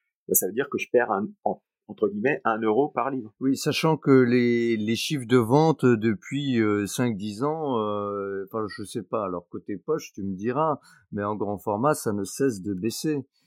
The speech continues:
Speaker 2: Hein, on
Speaker 1: Alors,
Speaker 2: arrive, euh, voilà.
Speaker 1: oui, en, en, en moyenne, je suis pas sûr que ça baisse, mais effectivement, euh, gl-, euh, disons que globalement, euh, on n'est pas sur,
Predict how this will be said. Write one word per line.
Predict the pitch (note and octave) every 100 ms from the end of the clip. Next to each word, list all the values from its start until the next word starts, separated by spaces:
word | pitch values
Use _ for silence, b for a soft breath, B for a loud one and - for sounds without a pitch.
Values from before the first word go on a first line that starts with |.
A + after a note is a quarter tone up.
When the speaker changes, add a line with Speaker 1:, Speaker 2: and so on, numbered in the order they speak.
| _ _ -
Speaker 2:
Hein, | G#2 A#2 G#2+
on |
Speaker 1:
Alors, | G#2 A2
Speaker 2:
arrive, | G#2+ A#2 G2+
euh, | G2 G2 G2 F#2+ G2+ - - - G#2+ - _
voilà. | A2 C3
Speaker 1:
oui, | C3+ C3 A2+
en, | A#2+ A#2+
en, | B2 - -
en | B2
moyenne, | B2+ C3 C#3 D3+
je | D#3+
suis | -
pas | - B2
sûr | - B2+
que | -
ça | G#2+ A#2
baisse, | G#2 B2+ E3+ - G#2+ F#2+ _
mais | G#2 G#2 G2+
effectivement, | F#2+ A2+ G2+ A2+ G#2 B2+ D3+ D3
euh, | G2 F#2 F2+ - _ _ _
gl-, | G2+ G#2 G#2
euh, | G2
disons | G2 G2+ A#2+
que | A#2 G2
globalement, | G#2 G#2 A2 G#2 A2+ B2 C#3+ C3+ G2
euh, | F#2+ D#2+ D2+
on | F#2
n'est | F2+ F#2+
pas | A2 A#2
sur, | - A2